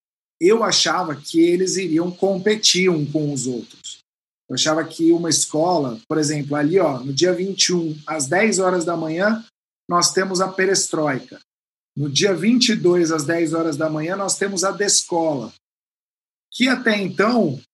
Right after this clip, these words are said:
pra mim, eram sonhos de consumo,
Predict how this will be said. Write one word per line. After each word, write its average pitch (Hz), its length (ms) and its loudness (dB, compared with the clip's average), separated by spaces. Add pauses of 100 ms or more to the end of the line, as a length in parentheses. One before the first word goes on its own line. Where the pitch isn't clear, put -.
(260)
pra 196 220 0
mim, 214 440 -2 (340)
eram 226 380 0
sonhos 190 540 0
de 156 100 -2
consumo, 214 840 -2